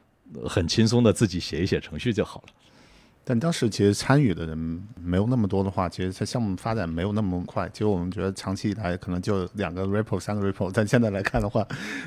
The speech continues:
Speaker 2: 我们发版的话，我今天稍微看了看这个 release，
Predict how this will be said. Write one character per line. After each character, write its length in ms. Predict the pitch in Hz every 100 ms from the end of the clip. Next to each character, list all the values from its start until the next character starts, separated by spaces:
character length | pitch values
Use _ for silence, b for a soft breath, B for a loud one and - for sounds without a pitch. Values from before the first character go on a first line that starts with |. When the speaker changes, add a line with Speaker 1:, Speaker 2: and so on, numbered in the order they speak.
| -
Speaker 2:
我 100 | 104
们 120 | 107 104 110 B
发 200 | - 143
版 180 | 135 101
的 80 | 101
话， 100 | 113
我 160 | 98 98
今 180 | - 113
天 180 | 113 -
稍 140 | -
微 120 | 117 113
看 180 | - 127
了 60 |
看 260 | 117 - 127
这 80 | 143
个 80 | 143
release， 500 | 120 131 - 131